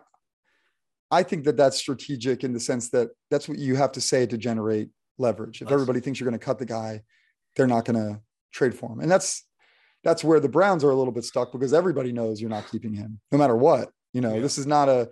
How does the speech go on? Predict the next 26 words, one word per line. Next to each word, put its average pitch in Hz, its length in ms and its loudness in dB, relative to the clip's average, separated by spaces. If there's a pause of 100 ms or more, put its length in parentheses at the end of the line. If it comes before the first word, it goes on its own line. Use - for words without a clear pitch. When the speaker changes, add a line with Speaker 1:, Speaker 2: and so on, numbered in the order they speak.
(420)
Speaker 1:
Trey 170 220 2
Lance, 147 260 0
Jimmy 135 260 -6
G 143 180 -6
situation 127 520 -6
where 135 100 -2
at 135 60 -2
least 139 180 -4
you 117 60 -8
could 113 160 -10
sort 165 220 0
of 117 160 -4
fake 160 320 2
that 131 60 0
Jimmy 117 260 -2
G 113 120 -4
will 107 120 -2
come 113 140 -8
back, 110 280 -4 (300)
which 127 140 -2
I 127 60 6
don't 120 220 0
believe 120 220 -4
he 117 100 -4
will. 123 360 2 (640)
<coughs> - 0 -